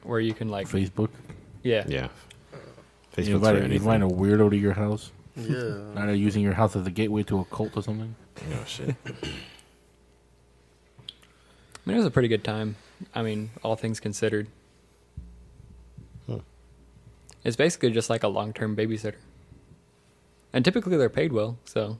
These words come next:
Speaker 1: I mean, if anybody's trying to look into get, get in that business, like, it doesn't pay bad,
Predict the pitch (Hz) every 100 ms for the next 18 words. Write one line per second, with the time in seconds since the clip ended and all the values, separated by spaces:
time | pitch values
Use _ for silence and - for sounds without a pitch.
0 | - 135 _ _ _ - 135 120 120 113
1 | - 120 110 143 143 107 113 - 120 110
2 | 104 101 107 113 113 - 98 - _ _
3 | _ _ _ _ _ _ - - - -
4 | - _ - 139 117 135 113 101 -